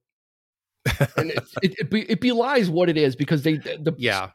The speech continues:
Speaker 2: the, the record label took this, the title literally.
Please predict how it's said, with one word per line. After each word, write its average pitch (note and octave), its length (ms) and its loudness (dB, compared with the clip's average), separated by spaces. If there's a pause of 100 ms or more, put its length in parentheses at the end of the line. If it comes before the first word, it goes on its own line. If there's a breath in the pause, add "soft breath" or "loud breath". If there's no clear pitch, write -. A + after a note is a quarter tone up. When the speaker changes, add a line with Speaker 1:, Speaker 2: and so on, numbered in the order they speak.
Speaker 2:
the, D3+ 120 2
the C#3+ 180 -2
record G3+ 260 -2
label E3 240 2
took D#3+ 320 -4
this, - 320 -8
the C3+ 140 2
title C#3+ 640 -2 (600)
literally. D3+ 640 0